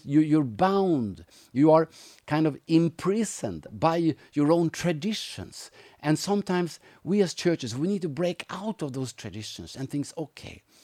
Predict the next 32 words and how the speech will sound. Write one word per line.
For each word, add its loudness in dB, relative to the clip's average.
if, -4
if -4
maybe -2
we 0
don't -2
reach -2
people -6
today -6
in -6
the -4
way -2
we -4
should, -8
so -12
what -8
can -8
we -6
do?" -8
And -4
to -6
be -4
contemporary -4
is -8
not -6
wrong. -6
To -2
be 6
contemporary 0
is -2
right. -6
To 0
understand -2